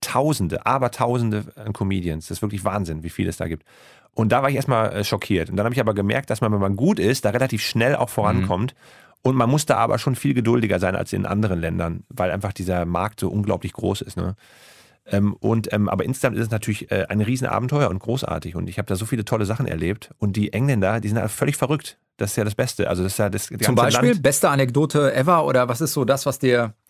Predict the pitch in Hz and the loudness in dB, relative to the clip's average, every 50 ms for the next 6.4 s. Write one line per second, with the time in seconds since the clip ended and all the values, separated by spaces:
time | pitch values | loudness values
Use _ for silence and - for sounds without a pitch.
0 | - - - 131 110 - - 139 - - - - 160 180 185 - - - 117 - | -20 -14 -10 -10 -8 -6 -6 -8 -6 -6 -6 -4 -2 -4 -4 -4 -4 -4 0 0
1 | 160 156 170 135 139 139 120 113 147 175 165 139 127 131 113 - 113 - 165 156 | 2 2 2 2 4 2 2 4 2 2 2 2 2 2 2 0 0 0 0 0
2 | - 123 110 110 104 104 151 160 - - 95 85 - - - 117 110 127 104 98 | 0 2 2 2 2 2 0 -2 0 0 0 0 0 2 2 4 6 6 4 4
3 | - - - 147 151 - 131 101 87 92 95 87 - 95 92 98 120 123 - - | 2 0 0 0 2 2 2 2 2 2 2 2 0 -2 0 0 0 0 0 -2
4 | - 120 110 113 - - 107 110 107 - - 156 - 120 101 - - 87 87 98 | -2 -2 -2 -2 0 0 0 0 0 -2 -4 -2 -2 -2 -2 -2 -2 -2 -2 -2
5 | 107 - 107 98 98 101 104 - 104 101 104 - 98 - - - 143 147 - 110 | -2 -2 0 0 2 2 0 0 0 -2 -2 -4 -6 -6 -2 -2 -2 -2 -2 -2
6 | 87 87 90 92 - 120 139 | 0 0 -2 -2 -2 -2 -4